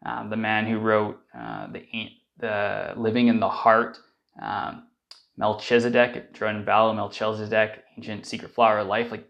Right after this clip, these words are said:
that's a guy who can explain to you the dimensions and how these things work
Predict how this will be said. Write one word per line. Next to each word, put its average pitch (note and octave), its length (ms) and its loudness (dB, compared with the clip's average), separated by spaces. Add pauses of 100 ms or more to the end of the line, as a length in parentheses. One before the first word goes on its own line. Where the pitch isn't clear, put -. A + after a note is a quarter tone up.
(200)
that's C3 260 2
a C3 40 2
guy A2 280 4
who A#2+ 180 -2
can A2+ 160 -6
explain A2 640 -8
to A#2+ 100 -8
you A2 180 -2
the A2 120 -6
dimensions G#2+ 640 -4
and G#2+ 100 -6
how G#2+ 200 2
these G#2 160 -8
things A2 260 -6
work G#2+ 340 -2